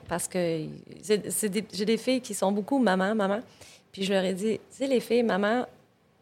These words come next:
c'est Brigitte avant d'être une maman. » Des fois, on oublie, on s'oublie soi-même. Mais pourtant, on est la personne la plus importante. Si on prend pas soin de nous, qui d'autre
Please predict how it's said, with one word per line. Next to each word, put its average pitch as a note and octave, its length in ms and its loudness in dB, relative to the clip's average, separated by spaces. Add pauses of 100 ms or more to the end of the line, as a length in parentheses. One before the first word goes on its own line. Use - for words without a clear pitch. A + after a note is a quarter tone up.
c'est - 220 2
Brigitte G#3+ 500 2 (360)
avant F#3+ 300 2
d'être F#3+ 400 2
une G3 220 4
maman. » F3+ 380 2 (680)
Des G#3+ 140 4
fois, B3+ 180 0
on A3 280 6
oublie, G#3+ 440 2
on G#3 200 6
s'oublie G#3+ 680 0 (160)
soi-même. F3+ 580 0 (580)
Mais F#3+ 140 2
pourtant, A#3 600 0 (360)
on F#3+ 160 2
est G#3+ 80 4
la G#3 120 4
personne G#3 340 2
la G#3+ 100 4
plus G#3 160 -4
importante. G#3 420 0
Si - 120 0
on A3+ 100 4
prend A3 200 2
pas A3 180 2
soin G#3 220 2
de G#3 60 2
nous, A#3 120 4
qui A3+ 280 -4
d'autre G3 420 0